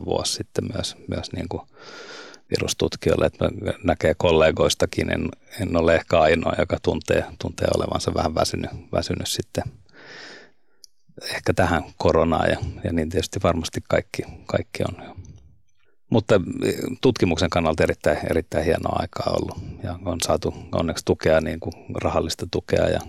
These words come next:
ja muuta, että, ja saatu ehkä nostettua koko tutkimuskentän, niin kuin, tunnettavuutta, ja, joka voi sitten, niin kuin, olla,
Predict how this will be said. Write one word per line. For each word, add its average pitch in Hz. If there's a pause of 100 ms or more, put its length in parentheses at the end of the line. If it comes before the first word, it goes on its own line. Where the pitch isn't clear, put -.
(140)
ja 90
muuta, 85
että, - (320)
ja 101
saatu 82
ehkä 82
nostettua 85
koko 82 (280)
tutkimuskentän, 82
niin -
kuin, - (480)
tunnettavuutta, 82
ja, - (180)
joka 90
voi 90
sitten, -
niin -
kuin, - (260)
olla, 85